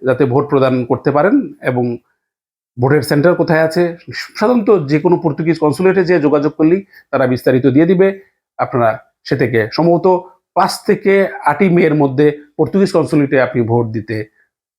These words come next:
পারবেন। তো যাই হোক, যারা যারা ভোটার রয়েছেন এবং যারা যারা পরিচিত রয়েছেন, আমরা সবাই চেষ্টা করবো যাতে আমাদের পছন্দের পার্টির সাথে ভোট দেয় এবং ভোট দেয় একটা নৈতিক অধিকার। বা এই সংক্রান্ত আমি আরেকটি নতুন এপিসোডে বিস্তারিত বলবো।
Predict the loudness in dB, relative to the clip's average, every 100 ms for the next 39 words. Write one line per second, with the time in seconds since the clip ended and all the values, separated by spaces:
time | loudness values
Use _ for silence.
0 | _ 0 0 -2 -6 -4 0 2 2 -2
1 | _ _ _ _ _ _ _ _ _ -10
2 | -2 0 2 2 0 -2 -2 2 0 0
3 | -4 -4 -6 -6 -2 0 0 0 -4 -6
4 | -4 0 2 2 0 -4 -4 -2 -2 -2
5 | -4 -2 0 -2 -2 -4 -6 _ _ _
6 | _ _ _ _ _ _ -2 2 0 0
7 | 0 2 2 2 0 -2 -2 -2 -2 -2
8 | 0 0 0 -4 -4 -4 -4 -6 -6 -6
9 | -8 -10 -4 0 0 2 2 2 2 0
10 | 0 0 0 0 0 -2 -4 -6 -4 -8
11 | -6 -6 -6 -8 _ _ -4 -4 -4 -4
12 | -2 -2